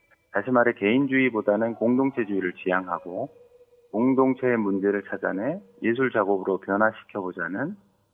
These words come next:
또는 변화시킬 수 있다는 생각, 다소 이상주의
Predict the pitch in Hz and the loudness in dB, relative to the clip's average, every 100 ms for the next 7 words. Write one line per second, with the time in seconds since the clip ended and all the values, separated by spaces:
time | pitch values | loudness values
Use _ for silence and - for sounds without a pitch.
0 | _ 123 135 95 80 _ _ _ 107 123 | _ 0 0 -2 -10 _ _ _ 2 4
1 | 127 - - 131 - 92 85 98 92 101 | 4 0 -2 -2 -2 -4 -2 2 2 2
2 | 147 165 - 92 85 101 156 - 92 107 | -2 -4 -6 -4 -2 -4 -4 -8 -4 -2
3 | 101 110 131 120 113 107 | 0 0 0 -2 -4 -6